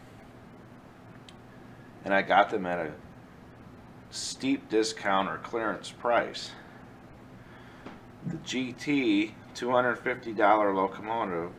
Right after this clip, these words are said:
I found it on clearance for a hundred and fifty. But this D T N I probably takes the cake. I found this thing on clearance for twenty dollars.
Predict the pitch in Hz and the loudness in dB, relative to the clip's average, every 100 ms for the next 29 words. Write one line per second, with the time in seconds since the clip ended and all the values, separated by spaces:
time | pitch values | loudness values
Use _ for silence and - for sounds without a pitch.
0 | - - - - - - 95 - 123 110 | -20 -20 -20 -20 -12 -4 0 6 4 6
1 | 98 90 - 127 117 98 - 92 80 110 | 0 -2 -4 -2 -2 -4 -6 -8 -8 0
2 | 151 147 101 80 87 76 - 65 65 - | 0 0 -4 -8 -10 -10 -12 -14 -14 -18
3 | - - - - - - - - - - | -20 -20 -20 -20 -20 -20 -20 -20 -20 -20
4 | - - - - - - - - - - | -20 -20 -20 -20 -20 -20 -20 -20 -20 -10
5 | - - 117 - 107 117 - 117 107 101 | -8 -2 -4 0 0 0 -2 0 2 4
6 | 107 120 120 110 87 80 - 123 110 - | 4 2 2 2 2 0 -2 -2 -2 -4
7 | 85 - 117 82 - - - - - - | -10 -4 -4 -4 -8 -18 -20 -20 -10 -8
8 | 117 127 120 127 123 120 117 95 101 120 | -2 0 0 -4 -6 -2 -2 -2 -2 -2
9 | 123 131 120 104 95 - - 98 92 78 | -4 -4 -2 -2 -4 -8 -12 -4 -4 -4
10 | - - - - - - - 113 107 - | -8 -20 -20 -20 -20 -18 -6 2 2 2
11 | 113 92 90 - - - - - 90 92 | -4 -4 -8 -14 -20 -20 -20 -8 2 4
12 | 85 73 - - - | 4 2 -6 -14 -16